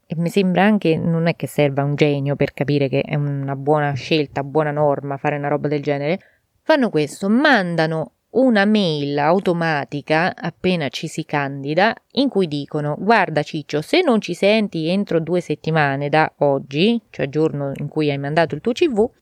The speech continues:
"vuol dire che non è cosa, insomma. Staci bene, tante care cose". Oppure, dopo qualche giorno dall'invio del C V, mandano una mail, sempre automatica per carità, quindi non è che ci sia grande sforzo, però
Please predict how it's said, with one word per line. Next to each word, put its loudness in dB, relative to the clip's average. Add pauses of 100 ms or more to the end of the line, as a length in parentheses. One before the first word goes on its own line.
"vuol 2
dire -2
che 0
non -2
è 2
cosa, -4
insomma. -12 (560)
Staci -2
bene, 2
tante 0
care 0
cose". -4 (460)
Oppure, 2 (460)
dopo 2
qualche -6
giorno -2
dall'invio -2
del -2
C -4
V, 0 (420)
mandano 2
una 0
mail, 2 (480)
sempre 0
automatica -2
per -2
carità, -2
quindi -8
non -8
è -4
che -8
ci -12
sia 0
grande 0
sforzo, 0
però 4